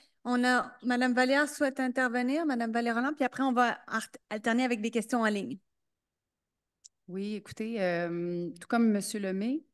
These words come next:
Speaker 2: vous m'envoyez aussi, désolé qu'on vous ait, euh, donné ces fausses informations-là.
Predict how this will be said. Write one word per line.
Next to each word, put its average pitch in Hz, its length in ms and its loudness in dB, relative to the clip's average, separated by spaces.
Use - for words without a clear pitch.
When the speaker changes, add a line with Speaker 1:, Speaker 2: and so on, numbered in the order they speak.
Speaker 2:
vous 190 80 -12
m'envoyez 185 440 -4
aussi, 208 280 -6
désolé 208 580 -2
qu'on 170 180 -4
vous 160 360 -8
ait, 170 360 -4
euh, 151 240 -4
donné 170 320 -2
ces 165 200 -8
fausses 190 380 -4
informations-là. 160 920 -6